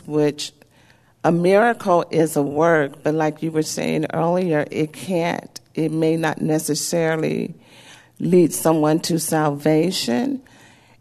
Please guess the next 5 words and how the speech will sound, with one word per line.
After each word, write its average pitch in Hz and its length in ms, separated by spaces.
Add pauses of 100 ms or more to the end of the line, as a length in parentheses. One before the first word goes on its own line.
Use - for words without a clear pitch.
(140)
And 160 320
then, 160 540 (160)
um, 156 800 (840)
because 190 420
man 196 460